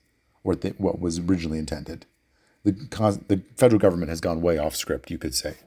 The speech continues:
And, you know, the idea was that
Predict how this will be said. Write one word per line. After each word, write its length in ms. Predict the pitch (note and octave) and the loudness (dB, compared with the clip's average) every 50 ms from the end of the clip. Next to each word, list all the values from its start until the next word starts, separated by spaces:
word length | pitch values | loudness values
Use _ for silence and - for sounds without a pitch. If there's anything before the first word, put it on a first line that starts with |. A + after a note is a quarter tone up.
| _ _ _ _ _ _ _ _ _ - _ _ _ _ _ _ _ _ - | _ _ _ _ _ _ _ _ _ -20 _ _ _ _ _ _ _ _ -2
And, 380 | - G#2+ G#2 G2+ G2+ F#2+ - - _ _ _ _ _ _ _ _ _ _ _ _ _ _ _ _ _ _ _ _ _ _ _ _ _ _ - | 2 2 4 4 2 0 -6 -10 _ _ _ _ _ _ _ _ _ _ _ _ _ _ _ _ _ _ _ _ _ _ _ _ _ _ -20
you 540 | - - - - - C3+ G#2+ G#2 G#2+ G#2 | -20 -20 -18 -10 -6 -4 0 2 2 2
know, 140 | F#2+ F2+ F#2 | 2 2 0
the 380 | F#2+ - A#2 B2+ A#2 G2+ G#2 G#2+ | -2 -4 -4 -4 2 4 6 6
idea 360 | G2 G2 F2+ G2+ A#2+ B2 A#2+ | 6 4 4 4 4 6 6
was 200 | G#2+ G#2 F#2+ F2 | 6 4 4 2
that 340 | F#2+ F#2 F2+ F#2 - - | 2 0 0 -2 -4 -10